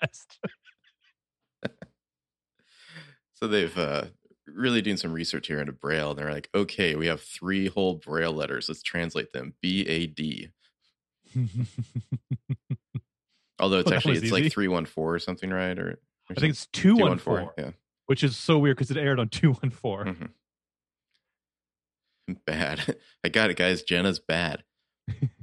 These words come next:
Speaker 2: They
Speaker 1: I
Speaker 2: really,
Speaker 1: didn't
Speaker 2: they,
Speaker 1: Braille
Speaker 2: they really
Speaker 1: that.
Speaker 2: make a meal out of translating three whole characters here. It's like, "B." Everybody got that? "B, B, write it down,
Speaker 1: Yeah.
Speaker 2: B."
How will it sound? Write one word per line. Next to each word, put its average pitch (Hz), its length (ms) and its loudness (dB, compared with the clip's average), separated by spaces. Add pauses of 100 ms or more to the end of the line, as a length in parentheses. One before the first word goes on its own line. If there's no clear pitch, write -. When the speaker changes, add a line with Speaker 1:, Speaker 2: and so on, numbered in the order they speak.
(1400)
Speaker 2:
They 127 60 8
Speaker 1:
I 156 60 6
Speaker 2:
really, 165 280 6
Speaker 1:
didn't 85 160 0
Speaker 2:
they, 156 100 4
Speaker 1:
Braille 139 260 0
Speaker 2:
they 107 140 4
really 104 220 4
Speaker 1:
that. 82 80 0
Speaker 2:
make 85 120 0
a 87 60 0
meal 78 400 0
out 78 140 -2
of 73 80 -6
translating 76 500 -4
three 80 160 -6
whole 76 160 -6
characters 73 460 -8
here. 71 100 -6
It's 69 100 -10
like, - 120 -14 (180)
"B." 95 540 0
Everybody 85 220 0
got 78 120 -4
that? - 220 -4
"B, 92 160 0
B, 90 240 0
write 82 160 2
it - 80 -6
down, 78 100 -2
Speaker 1:
Yeah. 110 140 -2
Speaker 2:
B." 90 300 0